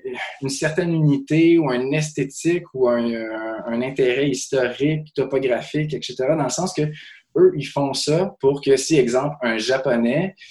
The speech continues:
qui vient en voyage pour le travail au Québec, puis qui fait des F K T chez eux, ben là, il peut regarder la carte et dire, « Il y a tel, tel, tel trajet. » Tu sais, c'est des, c'est un bucket list, finalement. Fait qu'il faut qu'il y ait un certain intérêt.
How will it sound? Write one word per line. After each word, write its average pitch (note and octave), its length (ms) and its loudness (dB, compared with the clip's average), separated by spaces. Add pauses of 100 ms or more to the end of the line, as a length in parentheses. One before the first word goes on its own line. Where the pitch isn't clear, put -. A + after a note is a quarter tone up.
(120)
qui - 160 -8
vient C#3+ 320 0
en A#2 60 0
voyage B2 760 4
pour C3 140 2
le A#2+ 80 4
travail A#2+ 560 0
au - 100 0
Québec, A#2 480 0 (560)
puis C#3+ 260 -8
qui C3+ 360 -12
fait D#3 240 -2
des C3 160 4
F - 80 -8
K A#2+ 180 -2
T D3 100 -2
chez A#2+ 200 -2 (120)
eux, F3+ 160 2
ben B2 160 -2
là, B2 120 4
il C3 160 -2
peut B2 100 -2
regarder D3+ 400 0
la E3+ 160 4
carte D#3 340 -2
et - 40 -10
dire, « C3 160 -2
Il D3 60 2
y C3 40 2
a A#2 60 0
tel, D3 380 0
tel, C#3+ 340 0
tel D3+ 240 0
trajet. » B2 520 -2
Tu F3 80 -2
sais, D3 140 -6
c'est B2 100 0
des, A#2+ 140 2
c'est - 140 -6
un B2+ 60 0
bucket C3+ 420 -2
list, C#3 240 -2
finalement. A2 500 -6
Fait B2+ 120 -8
qu'il B2+ 100 -16
faut C#3+ 100 -6
qu'il D#3+ 120 -2
y D#3+ 40 0
ait - 20 0
un C#3 120 0
certain D3+ 400 -2
intérêt. A#2 600 -2